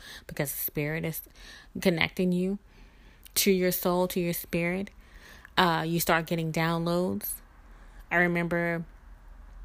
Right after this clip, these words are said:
the first time that I had my physical download, and I think I mentioned this in a previous episode, I was laying in bed, and I was in between waking up and asleep. I was in an in-between stage, and literally I could feel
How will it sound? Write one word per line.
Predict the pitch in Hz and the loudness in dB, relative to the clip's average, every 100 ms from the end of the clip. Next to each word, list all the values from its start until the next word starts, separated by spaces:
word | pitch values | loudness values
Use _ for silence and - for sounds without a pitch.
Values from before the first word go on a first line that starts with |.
| - - - | -16 -8 -4
the | 175 175 | 2 2
first | - 180 - | 4 2 2
time | 185 | 2
that | 175 165 | 2 2
I | |
had | 175 170 | 4 2
my | 160 160 | 2 -2
physical | - 185 - - 160 | 2 2 2 -2 -2
download, | 160 160 185 175 160 160 - - - - - | 0 0 0 0 0 -2 -6 -12 -16 -16 -2
and | 190 | 0
I | |
think | 185 269 | 2 2
I | 226 | 2
mentioned | 175 175 180 165 | 0 -2 -2 -2
this | 165 - | -4 -6
in | 170 | -4
a | 160 | -4
previous | 160 - 160 165 160 | -4 -4 -2 -2 -2
episode, | 170 175 190 - 165 | -2 -2 -2 -2 0
I | 165 | 0
was | 170 165 | -2 -2
laying | 170 170 165 | 0 0 0
in | 165 160 | -2 -2
bed, | 170 175 170 - - - - | 0 2 0 -4 -16 -14 -2
and | 175 | 2
I | 165 | 2
was | 160 | 2
in | 170 170 | -2 -4
between | 170 185 175 175 | -4 -4 -2 -4
waking | 170 170 165 | -4 -4 -4
up | 165 - - - | -4 -8 -20 -6
and | 156 156 156 - | -2 -2 -6 -6
asleep. | 165 156 - 202 160 - - - - | -4 -4 -2 -2 -2 -6 -14 -20 -18
I | - | -4
was | 185 | 2
in | 202 | 4
an | 190 | 4
in-between | 190 180 - 175 180 | 2 0 0 0 0
stage, | - 160 170 170 - - - - - - | -2 -6 -4 -8 -12 -20 -20 -20 -14 0
and | 180 165 160 | 2 2 2
literally | 165 165 170 180 185 | 4 4 2 0 0
I | 143 156 | -2 -2
could | 170 | -4
feel | - - 147 147 156 190 220 | -4 -2 0 0 -2 -4 -6